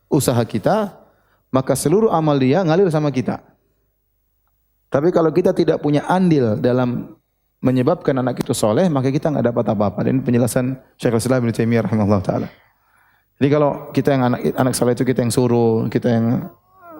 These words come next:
ah, masukkan ke pondok, kita panggil guru ngaji, kita ngajar dia, kita arahkan, kalau ada salah-salah kita tegur, ya. Maka ini wakaf amal jariah, apa yang dia lakukan, dia baca Quran, kita juga dapat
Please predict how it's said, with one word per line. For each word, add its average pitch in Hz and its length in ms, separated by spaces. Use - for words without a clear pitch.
ah, - 480
masukkan 117 400
ke 110 80
pondok, 120 400
kita 123 160
panggil 120 320
guru 117 240
ngaji, 113 240
kita 123 240
ngajar 120 320
dia, 123 480
kita 117 240
arahkan, 120 400
kalau 123 240
ada 120 80
salah-salah 123 400
kita 127 160
tegur, 135 640
ya. 143 320
Maka 117 160
ini 151 320
wakaf 160 480
amal 123 240
jariah, 139 440
apa 131 240
yang 127 80
dia 123 240
lakukan, 135 480
dia 117 80
baca 120 320
Quran, 139 480
kita 120 160
juga 113 240
dapat 147 240